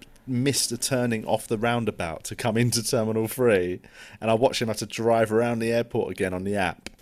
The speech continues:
And then he comes back and he misses the turning again for Terminal Three. I watched him miss the turn, the turning off the roundabout three times. End up being, like, you know,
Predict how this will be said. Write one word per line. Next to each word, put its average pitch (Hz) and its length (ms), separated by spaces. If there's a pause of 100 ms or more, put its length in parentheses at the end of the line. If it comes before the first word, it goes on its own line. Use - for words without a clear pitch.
(340)
And 101 120
then 110 80
he 107 80
comes 117 280
back 101 280
and 104 80
he 104 40
misses 120 440
the 113 100
turning 113 400
again 98 280
for - 100
Terminal 101 340
Three. 95 360
I 98 60
watched 120 280
him 110 140
miss - 180
the 101 40
turn, 113 320
the 101 220
turning 104 320
off 92 120
the 98 100
roundabout 95 480
three 107 320
times. 87 500 (400)
End 117 180
up - 100
being, 104 160
like, 95 180
you 117 80
know, 85 120